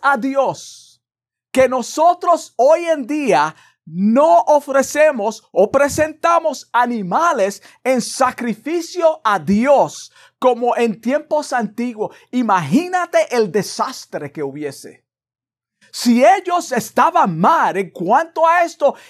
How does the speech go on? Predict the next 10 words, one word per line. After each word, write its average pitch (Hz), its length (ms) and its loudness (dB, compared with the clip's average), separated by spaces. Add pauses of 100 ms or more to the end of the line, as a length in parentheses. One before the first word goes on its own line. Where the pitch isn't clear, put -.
imagínate 311 800 2
nosotros 302 720 -4
hoy. 247 460 -8 (960)
Sin 302 280 -4
embargo, 254 840 -2 (460)
las 277 400 -4
Escrituras 277 1120 -4
dicen, 160 720 -4
no 165 200 -8
yo, 311 460 0